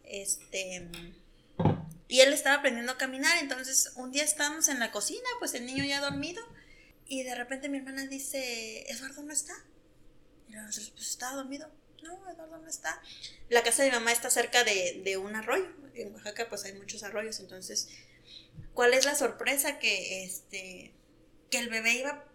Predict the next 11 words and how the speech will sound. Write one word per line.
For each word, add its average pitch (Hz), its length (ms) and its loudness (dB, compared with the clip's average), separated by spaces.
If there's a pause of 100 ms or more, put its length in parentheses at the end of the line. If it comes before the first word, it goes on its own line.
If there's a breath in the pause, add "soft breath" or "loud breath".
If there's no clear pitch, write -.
(380)
en 220 200 -8
la 208 100 -10
noche 226 280 -2
caminando 240 540 -4
por 262 140 -8
el 214 120 -8
arroyo 220 380 -6 (720)
y 226 440 -4
iba 254 160 -2
gritando, 240 360 -4
"Mamá". 226 460 -6